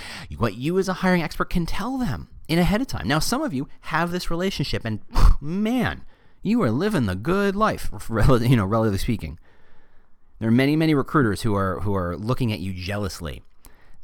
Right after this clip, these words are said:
but it starts by defining and reminding everybody there's a business need for talent. Okay, so business needs talent.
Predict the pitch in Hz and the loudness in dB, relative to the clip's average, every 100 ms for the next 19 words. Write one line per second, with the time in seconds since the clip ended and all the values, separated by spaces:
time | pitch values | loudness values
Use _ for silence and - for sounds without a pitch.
0 | - - 87 - - 90 98 - 113 92 | 0 2 4 2 0 0 -2 -4 -4 -4
1 | - - 92 92 101 113 120 - - 90 | -10 -6 -4 -2 -2 -4 -6 -10 -16 -10
2 | 90 82 85 87 117 95 78 71 71 85 | -6 -4 -4 -2 0 -2 -4 -8 -10 -6
3 | 101 113 82 90 76 80 73 69 - 69 | -2 -2 0 -2 -2 -4 -6 -6 -4 -4
4 | 57 - - - - - - - - - | -4 -8 -10 -10 -14 -14 -12 -8 -8 -10
5 | - - - - - 131 - - - - | -14 -18 -18 -16 -4 -2 -2 -8 -20 -20
6 | - - - 80 92 131 135 - 240 196 | -20 -6 -4 -4 -6 -6 -8 -6 -4 -4
7 | - | -6